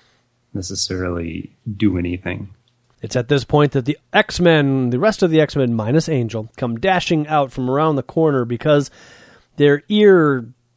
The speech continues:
Speaker 2: wax treatments, while not completely effective, were a little bit effective.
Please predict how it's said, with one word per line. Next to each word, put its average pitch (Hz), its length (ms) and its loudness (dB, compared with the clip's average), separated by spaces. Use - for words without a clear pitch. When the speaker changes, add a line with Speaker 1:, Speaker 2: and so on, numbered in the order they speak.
Speaker 2:
wax 156 720 -2
treatments, 147 920 -4
while 151 400 -2
not 160 380 2
completely 165 520 2
effective, 143 640 -2
were 139 420 -2
a 139 60 -2
little 160 260 4
bit 127 140 0
effective. 104 640 -10